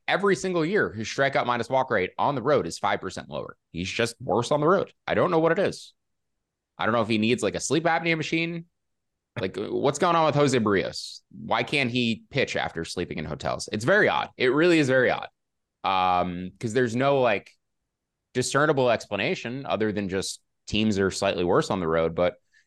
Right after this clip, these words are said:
every single year, his strikeout minus walk rate is five percent worse on the road. So the Rays, both halves today, minus one twenty-ish,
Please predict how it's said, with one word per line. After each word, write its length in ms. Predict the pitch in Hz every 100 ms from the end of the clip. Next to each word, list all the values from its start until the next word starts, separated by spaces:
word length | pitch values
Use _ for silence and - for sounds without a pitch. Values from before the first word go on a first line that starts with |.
| _ _ -
every 340 | 147 165 147
single 420 | - 117 95 90
year, 280 | 143 240 90
his 140 | 101 98
strikeout 380 | - 113 104 98
minus 260 | 98 90
walk 200 | 92 78
rate 180 | 87 73
is 120 | 78
five 260 | - 85 73
percent 280 | 80 - 62
worse 240 | 76 -
on 60 | 67
the 80 | 69
road. 240 | 62 -
So 380 | - 78 73 - _ _ -
the 120 | 117
Rays, 640 | 113 127 147 196 - - -
both 200 | 131 165
halves 320 | 143 160 160
today, 420 | 170 175 190 220 _ -
minus 400 | 107 123 127 135
one 120 | 123
twenty-ish, 640 | - 160 214 214 - -